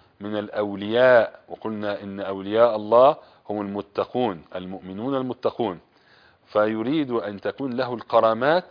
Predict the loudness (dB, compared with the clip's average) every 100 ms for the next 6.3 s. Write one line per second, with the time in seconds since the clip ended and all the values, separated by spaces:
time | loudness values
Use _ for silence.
0 | -18 _ _ _ 4 6 6 0 -4 -6
1 | -10 -8 -4 2 4 4 4 2 0 -2
2 | 2 6 6 6 2 0 _ _ _ _
3 | _ -8 -6 -4 -4 -2 -4 -8 -10 -12
4 | -6 2 2 2 -8 _ _ _ _ _
5 | -6 -6 -4 -2 -2 -2 -2 2 4 4
6 | 4 0